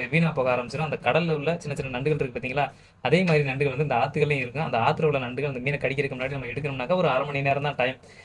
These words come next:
அதுக்குள்ள எடுத்துட்டோம்னாக்கா கொஞ்சம் ஃப்ரெஷ்ஷான மீன்கள் வந்து நம்ம எடுத்துடலாம். ஏற்கனவே வலைகள்ல படுற மீன்கள் இருக்கு பாத்தீங்களா, அந்த மீன்கள்ல வந்து ரத்த ஓட்டங்கள் வந்து தடை ஓட்டு போகும். அந்த கண்ணியில சிக்கின உடனே அந்த ரத்த ஓட்டம் வந்து தடை ஓட்டு போகும். அதனால தான் தூண்டில் மீன்களோட வலை மீன்கள் வந்து டேஸ்ட் வந்து கொஞ்சம் கம்மியா இருக்கும்.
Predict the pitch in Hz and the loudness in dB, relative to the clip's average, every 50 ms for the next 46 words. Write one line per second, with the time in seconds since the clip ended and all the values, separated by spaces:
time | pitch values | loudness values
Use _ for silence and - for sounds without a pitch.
0 | - _ _ 143 156 170 165 175 175 165 151 156 156 156 147 139 135 170 156 151 | -20 _ _ 4 4 4 4 6 8 8 8 8 4 2 2 2 2 2 0 0
1 | 143 139 - 135 127 117 156 156 151 139 131 135 131 127 127 131 131 127 120 117 | -2 -4 -4 -4 -2 0 0 -2 -2 -2 -4 -4 -6 -6 -6 -6 -6 -6 -4 -6
2 | 117 120 - - 123 123 131 - - - - - - - - 131 151 160 156 156 | -6 -6 -4 -4 -4 -4 -6 -8 -8 -14 -20 -20 -20 -4 4 4 4 4 4 2
3 | 156 170 160 135 127 147 170 170 180 170 156 139 147 143 131 135 143 151 143 135 | 2 2 4 4 6 6 6 6 4 4 2 2 2 -2 -2 0 0 0 0 -2
4 | 131 127 120 120 117 123 127 131 139 131 120 123 123 120 123 143 160 165 151 143 | -2 -4 -4 -4 -6 -6 -2 0 0 0 0 -2 -4 -4 -2 0 0 2 0 0
5 | 131 127 127 127 156 151 127 117 117 180 175 165 156 151 131 135 123 123 143 - | 0 -2 -2 0 0 2 2 2 2 2 2 2 2 0 -2 -4 -6 -8 -6 -2
6 | 131 123 139 139 135 123 113 - 123 120 117 120 113 131 127 147 175 180 156 151 | 0 2 2 2 0 -2 -4 -6 -8 -6 -6 -2 0 0 2 2 2 2 0 -2
7 | - 151 139 - 175 170 151 139 135 147 - 165 139 127 123 - 151 147 143 139 | -2 -4 -4 0 2 2 2 2 0 -2 -2 0 0 0 4 4 4 4 4 2
8 | 127 139 131 131 127 135 135 131 - 117 117 123 123 - 123 135 147 143 135 127 | -2 0 -2 0 0 0 0 -2 -4 -4 -4 -4 -2 -2 -2 0 2 0 2 0
9 | 147 202 - - - - - - _ - 170 190 170 170 156 147 143 143 135 135 | -2 -4 -6 -8 -16 -20 -20 -16 _ 0 0 2 4 2 2 2 2 0 -2 -4
10 | 131 135 160 127 127 127 151 160 151 147 131 120 - 151 - - 147 151 - 147 | 0 0 2 2 4 4 4 2 2 0 -2 -2 -4 -4 2 2 2 2 2 -2
11 | 139 147 143 135 123 123 113 - 120 139 147 139 123 117 113 131 170 214 | -4 -4 -4 -4 -6 -6 -4 -4 -2 0 0 0 0 0 -2 -4 -4 -4